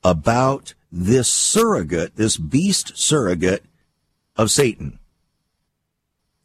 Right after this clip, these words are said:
If Satan is a deceiver, then his surrogate, the Antichrist, is going to be a deceiver. If Satan comes in like an angel of light,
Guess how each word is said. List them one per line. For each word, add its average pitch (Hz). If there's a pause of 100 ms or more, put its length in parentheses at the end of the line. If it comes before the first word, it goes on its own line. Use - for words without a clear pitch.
If 117
Satan 170
is 147
a 156
deceiver, 156 (840)
then 127
his 127
surrogate, 143 (340)
the 127
Antichrist, 131
is 101
going 110
to 95
be 90
a 82
deceiver. 87 (1500)
If 127
Satan 190
comes 156
in 151
like 104
an 110
angel 131
of 120
light, 139